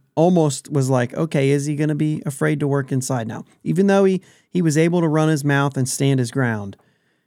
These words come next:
you know, you thought about it a little bit. Certainly don't wanna hit him right there. I mean, bench is clear. This is the first hitter in the bottom of the first inning.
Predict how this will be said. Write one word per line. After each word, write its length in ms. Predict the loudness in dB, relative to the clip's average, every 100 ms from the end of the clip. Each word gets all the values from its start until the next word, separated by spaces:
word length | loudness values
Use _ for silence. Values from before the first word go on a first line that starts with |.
| _ _ _
you 100 | 0
know, 140 | 2 2
you 180 | 0 0
thought 280 | 2 2
about 240 | -2 -6 -10
it 20 |
a 40 |
little 200 | -10 -8
bit. 180 | -10 -12 _ _ _ _ _ _ _ _ _ _
Certainly 420 | 0 4 4 4 2
don't 220 | 2 2
wanna 180 | 2 2
hit 120 | 2
him 120 | 2
right 200 | 0 -2
there. 260 | -6 -6 -12 _ _ _ _ _ _ _ _ _
I 80 | 2
mean, 200 | 2 2
bench 320 | 2 2 2
is 120 | -2 -6
clear. 400 | 0 2 2 0
This 140 | -4
is 100 | -2
the 100 | -4
first 460 | -2 0 0 -2 0
hitter 400 | 2 2 -2 _
in 140 | -2
the 80 | 0
bottom 360 | 2 2 2 0
of 60 |
the 60 | -2
first 380 | -2 -2 -2 0
inning. 280 | -2 -2